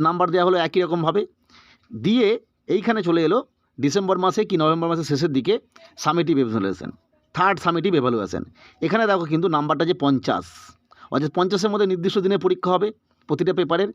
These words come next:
এখানেও কলা কর্মশিক্ষার জন্য পঁচিশ পঁচিশ করে, মানে একটাই পেপার ধরা হবে, দিয়ে রেজাল্ট তৈরি হবে। কীভাবে রেজাল্ট তৈরি হবে? ওই যে পূর্বেই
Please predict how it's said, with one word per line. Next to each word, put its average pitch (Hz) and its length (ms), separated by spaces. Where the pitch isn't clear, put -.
এখানেও 180 300
কলা 170 240
কর্মশিক্ষার 170 520
জন্য 175 100
পঁচিশ 160 260
পঁচিশ 165 260
করে, 175 160
মানে 147 120
একটাই 151 300
পেপার 160 240
ধরা 151 180
হবে, 180 120
দিয়ে 220 260
রেজাল্ট 151 380
তৈরি 143 200
হবে। 101 180
কীভাবে 185 220
রেজাল্ট 202 240
তৈরি 208 180
হবে? 214 140
ওই 147 100
যে 185 100
পূর্বেই 190 260